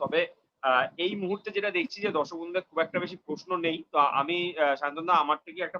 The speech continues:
প্রশ্ন তোমাকে আমি করতে চাই যে, আহ, এই যে সুপার কাপে যে বিষয়টা তুমি বললে যে দলগুলো প্রিপারেশন নেবে, আইএসএল এর জন্য তারা তৈরি হবে,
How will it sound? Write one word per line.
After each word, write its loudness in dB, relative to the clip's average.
প্রশ্ন -18
তোমাকে -8
আমি -6
করতে -12
চাই -6
যে, -2
আহ, 8
এই 0
যে -4
সুপার 0
কাপে -4
যে -2
বিষয়টা -2
তুমি -10
বললে -2
যে -2
দলগুলো 2
প্রিপারেশন -6
নেবে, 0
আইএসএল 0
এর -6
জন্য -8
তারা 2
তৈরি -8
হবে, 2